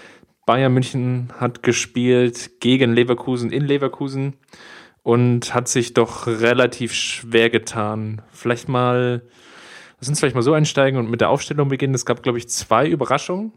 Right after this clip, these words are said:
Zum einen fand ich, dass Vidal von Beginn an gespielt hat.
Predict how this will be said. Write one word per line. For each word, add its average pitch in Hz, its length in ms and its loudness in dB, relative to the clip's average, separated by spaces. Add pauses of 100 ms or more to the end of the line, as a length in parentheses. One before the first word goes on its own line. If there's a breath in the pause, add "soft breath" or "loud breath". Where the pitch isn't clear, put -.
(400)
Zum 127 220 -4
einen 170 560 0
fand 120 240 -2
ich, - 260 -6
dass 123 280 -4
Vidal 120 280 2
von 139 200 -2
Beginn 127 200 0
an 175 120 0
gespielt 170 400 -2
hat. - 240 -8